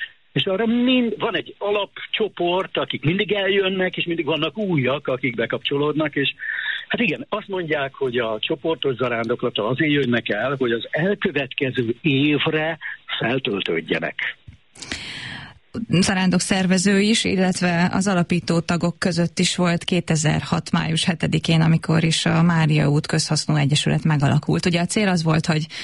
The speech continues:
Speaker 2: egy Közép-Európában haladó zarándokút hálózatot építsenek. Most tizenhat évvel ezután hogyan tudja értékelni az eddigi eredményeket?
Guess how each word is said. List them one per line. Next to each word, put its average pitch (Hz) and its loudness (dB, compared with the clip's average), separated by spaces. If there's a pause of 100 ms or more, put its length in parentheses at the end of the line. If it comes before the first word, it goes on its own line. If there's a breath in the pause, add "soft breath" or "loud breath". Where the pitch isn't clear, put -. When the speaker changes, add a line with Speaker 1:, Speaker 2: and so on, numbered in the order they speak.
(120 loud breath)
Speaker 2:
egy - 0
Közép-Európában 156 2
haladó 143 2
zarándokút 147 2
hálózatot 143 2
építsenek. 160 2 (440 loud breath)
Most - 0
tizenhat 165 4
évvel 156 4
ezután 156 4
hogyan 160 4
tudja 147 2
értékelni 147 2
az 151 0
eddigi 143 0
eredményeket? 143 2